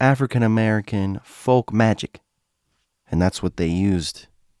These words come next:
It was really common back then for them to use things involving hoodoo. Moving on,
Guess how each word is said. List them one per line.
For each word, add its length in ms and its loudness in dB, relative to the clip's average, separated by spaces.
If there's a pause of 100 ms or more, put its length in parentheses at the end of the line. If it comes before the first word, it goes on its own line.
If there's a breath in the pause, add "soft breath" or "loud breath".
(220)
It 60 -8
was 140 -2
really 180 4
common 420 4
back 300 -4
then 220 -4
for 160 -10
them 200 -2
to 100 -10
use 300 -6
things 240 -6
involving 600 0 (460 soft breath)
hoodoo. 280 -4 (2250)
Moving 400 8
on, 420 6